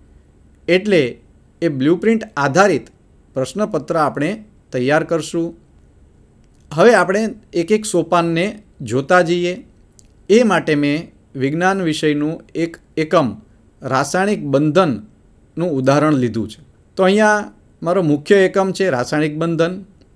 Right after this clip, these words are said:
તેના પેટા એકમો મેં કર્યા છે રાસાયણિક બંધનનું નિર્માણ,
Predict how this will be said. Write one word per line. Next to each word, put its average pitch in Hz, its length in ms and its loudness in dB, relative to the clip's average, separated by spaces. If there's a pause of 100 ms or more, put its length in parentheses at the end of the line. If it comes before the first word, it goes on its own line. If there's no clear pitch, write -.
(140)
તેના 185 420 4
પેટા 151 380 2
એકમો 190 380 2
મેં 185 180 -2
કર્યા 175 300 2
છે 180 200 -2 (1000)
રાસાયણિક 139 480 0
બંધનનું 139 480 0
નિર્માણ, 143 580 -2